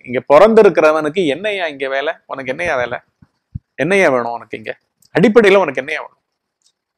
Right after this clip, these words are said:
அடிப்படையில உனக்கு தெரிய வேண்டியது ஒண்ணு இருக்கு. யாரு, யாரு நீ?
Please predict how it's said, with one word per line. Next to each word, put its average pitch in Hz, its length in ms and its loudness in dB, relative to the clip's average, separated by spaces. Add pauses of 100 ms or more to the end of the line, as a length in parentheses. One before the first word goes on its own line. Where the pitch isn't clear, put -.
(1400)
அடிப்படையில 226 540 6 (120)
உனக்கு 160 240 0
தெரிய 233 360 6
வேண்டியது 185 480 4
ஒண்ணு 131 140 -6
இருக்கு. - 320 -8 (420)
யாரு, 135 400 2 (220)
யாரு 156 460 4
நீ? 147 260 -4